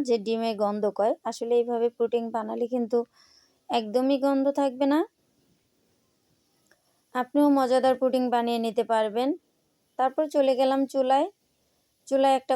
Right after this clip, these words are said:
কড়াই বসিয়ে দিয়ে এখানে এক কাপ পরিমাণ দিলাম হচ্ছে চিনি। চিনিটা দিয়ে আমি ক্যারামেলটা তৈরি করে নিলাম অল্প করে একটু পানি দিয়ে। এক্ষেত্রে চুলার আঁচটা একদম কমিয়ে রাখবেন, না হলে কিন্তু ক্যারামেলটা পুড়ে যাবে। আর বাটি পর্যন্ত,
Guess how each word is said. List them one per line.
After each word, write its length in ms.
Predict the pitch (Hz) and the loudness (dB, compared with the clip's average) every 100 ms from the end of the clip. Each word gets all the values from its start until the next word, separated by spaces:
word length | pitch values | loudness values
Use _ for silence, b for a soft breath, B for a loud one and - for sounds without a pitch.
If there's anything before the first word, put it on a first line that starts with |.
| - | 0
কড়াই 280 | 240 240 | 2 4
বসিয়ে 360 | 226 240 240 247 | 2 0 -2 -4
দিয়ে 180 | 220 247 | -2 -4
এখানে 240 | 240 254 233 | -4 -4 -4
এক 160 | 214 _ | -6 _
কাপ 160 | 240 233 - | -4 -4 -2
পরিমাণ 380 | 233 233 233 226 | 0 0 -2 -6
দিলাম 280 | 220 214 220 226 | -4 -2 -4 -6
হচ্ছে 280 | 214 - 214 - _ _ _ _ - | -12 -10 -10 -10 _ _ _ _ -6
চিনি। 300 | 254 240 269 466 _ _ - - | -2 0 0 -4 _ _ -16 -14
চিনিটা 360 | - 233 226 247 | -6 -6 0 -2
দিয়ে 220 | 214 262 | 0 0
আমি 160 | 277 254 | 0 -2
ক্যারামেলটা 540 | 247 226 220 226 220 | 0 0 0 -4 -4
তৈরি 280 | 214 220 214 | -2 -2 -2
করে 280 | 208 214 208 | -4 -4 -2
নিলাম 320 | 208 208 226 240 | -4 -4 -2 -2
অল্প 200 | 208 - | -4 -6
করে 200 | 214 214 214 | -8 -4 -4
একটু 180 | 208 | -6
পানি 300 | 208 208 196 202 | -8 -6 -6 -8
দিয়ে। 260 | 208 214 302 - _ _ _ _ _ | -8 -6 -6 -8 _ _ _ _ _
এক্ষেত্রে 420 | - 254 320 302 339 | -4 -2 -4 -4 -4
চুলার 340 | 285 247 240 | 0 2 2
আঁচটা 320 | 233 233 - 247 | 0 -2 -2 -2
একদম 360 | 233 226 254 254 | -2 -2 -4 -4
কমিয়ে 380 | 240 226 226 226 | -4 -4 -2 0
রাখবেন, 440 | 214 208 208 254 330 - | 0 -2 -6 -6 -6 -6
না 80 | 247 | -6
হলে 180 | 233 214 | -6 -6
কিন্তু 260 | 226 226 | -6 -6
ক্যারামেলটা 580 | 240 240 233 202 202 220 | -8 -6 -6 -6 -8 -10
পুড়ে 300 | 208 220 208 | -10 -6 -4
যাবে। 360 | 202 208 202 240 - B B B B B B - | -4 -6 -4 -8 -10 B B B B B B -6
আর 260 | 247 240 240 | 0 2 0
বাটি 320 | 226 240 320 | 0 -2 0
পর্যন্ত, 500 | 302 311 277 330 320 | -2 -2 0 0 0